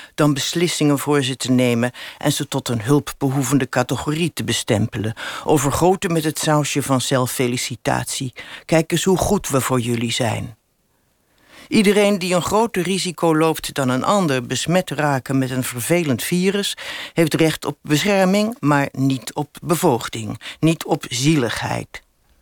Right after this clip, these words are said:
Het coronavirus lijkt zo de wraak te zijn van de millennials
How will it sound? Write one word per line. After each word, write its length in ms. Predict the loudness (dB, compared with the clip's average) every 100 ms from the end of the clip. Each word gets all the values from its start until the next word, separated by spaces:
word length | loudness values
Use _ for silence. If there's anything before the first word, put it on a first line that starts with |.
| _ _ _ -2
Het 180 | -2 4
coronavirus 1000 | 2 4 4 2 0 0 0 0 -2 -6 -6
lijkt 320 | 0 2 0
zo 240 | 0 2 2
de 120 | 0
wraak 340 | 0 -2 -2 -4
te 140 | -4
zijn 300 | 2 2 2
van 180 | 2 2
de 80 | 4
millennials 880 | 2 2 2 2 2 2 -2 -4